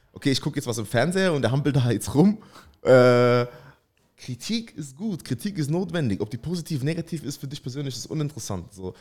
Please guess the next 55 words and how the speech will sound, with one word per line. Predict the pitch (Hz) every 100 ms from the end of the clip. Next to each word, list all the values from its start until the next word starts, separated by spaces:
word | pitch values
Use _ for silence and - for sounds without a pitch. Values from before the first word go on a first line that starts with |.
| _ _
weil | 107 104 104
Fakten | - 147 - 127
sind | 120
Fakten | 117 156 - 131
und | 113
Fakten | 131 - 120
interessieren | 113 - 127
sich | 127
nicht | 113
für |
deine | 101 104
Gefühle. | 95 - 165 - _ _ _ _ _ _
Ja? | 98 139 - - - _ -
Aber | 107 113 113 107 - _ _ _ _ _
zum | 120
Beispiel, | 120 120 131 113 - _ _ _
das | 120
sind | 143 139
so | 139
Sachen, | 131 185 131
weil | 113 131
ich | -
so, | 120 117
wenn | 117
du | 131
sagst, | 143 147 139
„Ich |
bin | 143
nicht | 139 151
hundert | 147
Prozent | 151 - 131 -
ehrlich“, | 180 202 165
okay, | 107 143 185 262 - _ _ _
so, | - 170 254 -
aber | 120
dann | 110 123
musst | 147 147
du |
mir | 151
schon | - 156
einen | 117 139 131
gewissen | 139 139 127
Grund | 151 175
nennen. | 113 87 -
Ja, | 123
das | 120
ist | 120
das | 113
Gleiche, | 135 143 135
wie | 101
einer | 127 123
sagt, | 123 120
„Es | -
ist | 123
scheiße.“ | - 147 - 156